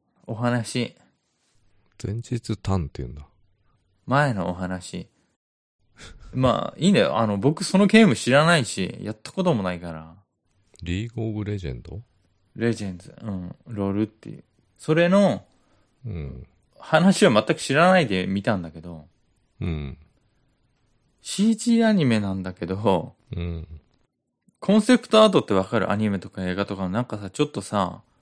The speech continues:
Speaker 2: うん。
Speaker 1: 絵画調のこう、絵でさ、
Speaker 2: うん。
Speaker 1: こういう背景で、
Speaker 2: うん。
Speaker 1: こういうキャラクターで、デザインでみたいな。それがね、動いてるみたいな感じで。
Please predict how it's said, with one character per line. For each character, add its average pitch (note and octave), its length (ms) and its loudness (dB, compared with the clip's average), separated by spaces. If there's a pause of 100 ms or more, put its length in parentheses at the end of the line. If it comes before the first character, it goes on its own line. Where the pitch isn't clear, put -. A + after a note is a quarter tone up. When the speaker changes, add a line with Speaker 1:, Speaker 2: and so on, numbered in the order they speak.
(280)
Speaker 2:
う D#2+ 100 -6
ん。 C#2 360 -8 (360)
Speaker 1:
絵 E3 140 6
画 F#3 120 4
調 F#3 200 6
の E3 140 4
こ D#3+ 280 6
う、 C3+ 80 -2
絵 C#3 60 2
で G2+ 140 0
さ、 E2 260 -8 (240)
Speaker 2:
う - 20 -6
ん。 D2+ 280 -8 (120)
Speaker 1:
こ A2+ 180 0
う G#2 40 0
い G#2 180 -2
う - 200 -6 (360)
背 C3+ 220 2
景 G2 240 0
で、 E2 220 -12 (240)
Speaker 2:
う F2 140 -2
ん。 D2+ 40 -2
Speaker 1:
こ A2 80 2
う G#2+ 80 4
い G#2+ 60 4
う G2+ 80 0
キ - 80 -18
ャ A2 100 -6
ラ G#2+ 100 -2
ク - 80 -14
タ G2+ 200 -4
ー F#2+ 40 -4
で、 F#2+ 240 -6
デ G#2 140 -6
ザ G#2 160 -4
イ G2 60 -2
ン F2+ 80 -4
で D#2+ 100 -10
み E2 100 -14
た - 100 -18
い - 20 -20
な。 - 60 -20 (200)
そ - 200 0
れ B3+ 100 6
が B3+ 120 4
ね、 A3 200 4
動 F3 160 6
い G3+ 80 6
て E3 100 6
る A#2 80 4
み G#2 140 0
た G#2 120 -4
い G2 60 -4
な F2+ 120 -8
感 F#2+ 200 -12
じ F#2 240 -18
で。 F2 200 -10